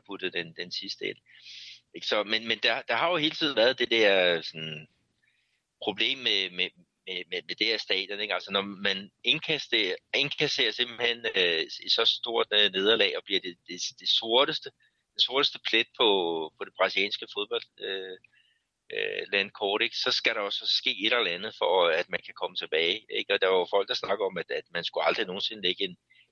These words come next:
en landskamp mere på, på det her, det V M-arena i Belo Horizonte. Men, men det, det fik man jo så. Og, og der, der er det jo således i Brasilien, man har det her udtryk, ikke? Man, man siger, man, man laver citroner om til, til limonade, ikke? Og,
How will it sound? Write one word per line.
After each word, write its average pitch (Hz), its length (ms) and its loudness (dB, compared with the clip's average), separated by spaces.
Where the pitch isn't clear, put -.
en 113 100 -6
landskamp 107 420 -4
mere 87 200 0
på, 92 440 -4
på - 140 -20
det - 160 -20
her, 90 200 -2
det 90 340 -10
V 92 200 -2
M-arena 90 520 -2
i 82 400 -10
Belo 90 180 -8
Horizonte. 87 500 -6
Men, 98 180 -6
men 117 160 -2
det, 156 220 2
det 160 120 0
fik 160 220 -2
man 160 140 -4
jo 101 80 -4
så. 95 240 0
Og, 107 140 4
og 110 220 2
der, 113 560 4
der 113 120 0
er 117 140 4
det 113 60 0
jo 110 60 2
således 113 400 2
i 113 60 -10
Brasilien, 107 400 0
man 104 100 -6
har 104 100 2
det 101 120 0
her 101 40 4
udtryk, 98 420 -2
ikke? 98 260 -14
Man, 90 340 -12
man 87 140 -14
siger, 95 280 -2
man, 85 220 -2
man 87 120 -8
laver 87 220 2
citroner 107 560 0
om 92 200 2
til, 92 440 2
til 95 180 -2
limonade, 87 520 0
ikke? 110 120 0
Og, 92 60 0